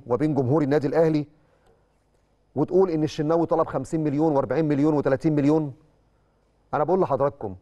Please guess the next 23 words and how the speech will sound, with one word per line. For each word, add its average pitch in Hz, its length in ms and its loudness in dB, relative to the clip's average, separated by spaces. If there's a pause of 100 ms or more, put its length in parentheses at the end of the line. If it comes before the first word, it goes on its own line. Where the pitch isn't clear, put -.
(400)
لا 120 160 0
الشناوي 160 440 -2
طلب 156 260 0 (760)
ولا 143 160 2
الشناوي 151 460 0
اجتمع 156 420 -2 (540)
ولا 160 160 2
حصل 160 260 -6
قعده 160 340 -2
بينه 160 380 -2
وبين 139 180 -4
الكابتن 147 300 -4
محمد 143 360 -2
رمضان 131 340 2
الايام 131 340 0
دي 107 80 -6
اصلا. - 220 -10 (580)
اقول 131 140 2
لكم 160 220 0 (600)
ازيدكم 143 300 -2
من 139 80 0
الشعر 165 280 2
بيت، 196 160 -2